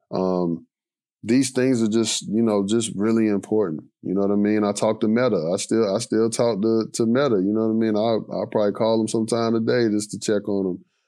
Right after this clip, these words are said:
Um, but, but it's just great. You know, I talk to Powell often, um, especially after, you know, him being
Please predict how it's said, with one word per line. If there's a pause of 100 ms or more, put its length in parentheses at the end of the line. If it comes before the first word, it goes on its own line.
(300)
Um,
but,
but
it's
just
great.
You
know,
I
talk
to
Powell
often, (560)
um,
especially
after,
you
know,
him
being